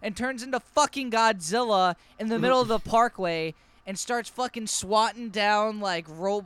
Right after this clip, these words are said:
Speaker 1: like, the other robot helpers and stuff and shit, and busting cars and whatnot. And it gets really fucking bad. Like, I don't know.
Speaker 2: I have,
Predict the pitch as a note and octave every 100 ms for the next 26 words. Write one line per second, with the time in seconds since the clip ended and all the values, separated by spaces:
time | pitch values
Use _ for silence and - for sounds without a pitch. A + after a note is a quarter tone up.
0 | F3 F3 E3+ F3+ D#3 F#3 G3+ G3 E3+ F3
1 | F#3+ G3 F#3+ F#3 G3 G#3 G#3 G3 F#3 G3+
2 | - A3 G3+ G3 - G3 F3+ - G#3 G#3
3 | - _ _ - D#3+ D3+ _ _ G#3 G3+
4 | - G#3 F3+ F#3+ F#3+ G3+ F#3 G3 G3 F#3+
5 | G3+ G3 G3 _ _ C4+ F#4 G4+ G#3 G#3+
6 | C4 A#3+ - A3 G3 F#3 E3+ D3+ C#3+ D3+
7 | C3+ A#2+ B2+ C3+ C3 B2+ _ _ _ -
8 | - - _ _ - D#4 C#4 D#4+ F3+ D3+
9 | -